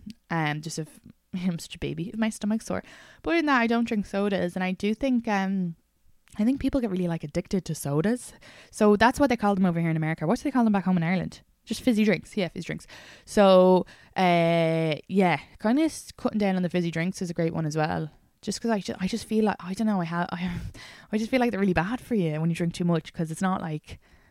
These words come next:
you know, even if you go, go out, right, and you're not drinking, you have, like, s-, a few Cokes, that's great 'cause you get you buzzed up, but you could have, like, fucking five or six or seven Cokes, or even in your alcohol, and it's so much sugar. Um, yeah, I don't know.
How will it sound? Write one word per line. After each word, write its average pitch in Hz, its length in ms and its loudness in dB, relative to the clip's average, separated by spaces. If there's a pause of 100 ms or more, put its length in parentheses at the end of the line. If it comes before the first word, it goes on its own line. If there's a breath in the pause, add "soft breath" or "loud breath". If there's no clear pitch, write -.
(1000 soft breath)
you 202 120 -6
know, 185 140 6
even 214 180 6
if 254 140 0
you 240 60 0
go, - 140 -2
go 185 260 0
out, 170 160 2
right, 143 180 0
and 165 140 -4
you're 165 80 -2
not 160 180 -4
drinking, 160 440 -4
you 160 60 -6
have, 170 120 -2
like, 160 160 -2
s-, - 320 -14
a 165 100 -4
few 175 180 0
Cokes, - 400 0
that's - 220 -10
great 165 380 -6
'cause 160 160 -8
you - 20 -8
get 165 160 -8
you 170 60 -8
buzzed 160 280 -2
up, 185 160 -2
but 170 140 -4
you 170 80 -6
could 247 180 -8 (120)
have, 381 280 -6
like, 277 140 -10
fucking 151 480 -8
five 160 380 -2
or 160 60 -2
six - 300 -8
or 165 40 -8
seven 156 260 -6
Cokes, 160 260 0
or 185 60 -2
even 190 160 2
in 190 100 4
your 160 120 2
alcohol, 160 500 0
and 151 80 -2
it's 165 140 -8
so 262 180 -2
much 494 120 -6
sugar. 175 420 -6 (720 loud breath)
Um, 165 800 -2 (140)
yeah, 330 300 -4
I 359 120 -2
don't 392 140 -8
know. 392 260 -2